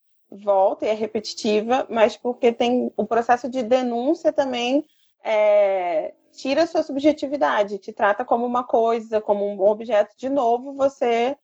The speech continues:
é, se coloca numa situação de impotência, né? Assim, absurdo. Você é colocada numa situação de impotência, né?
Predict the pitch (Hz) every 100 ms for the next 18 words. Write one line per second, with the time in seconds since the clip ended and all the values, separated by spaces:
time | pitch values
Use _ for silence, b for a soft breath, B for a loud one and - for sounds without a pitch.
0 | _ _ _ 208 208 196 208 247 240 220
1 | 220 240 240 247 247 240 233 247 254 285
2 | 277 262 208 214 190 185 175 170 - 180
3 | 165 156 - - 190 170 185 202 214 247
4 | 302 214 208 202 196 202 202 202 196 202
5 | 208 226 202 175 185 160 160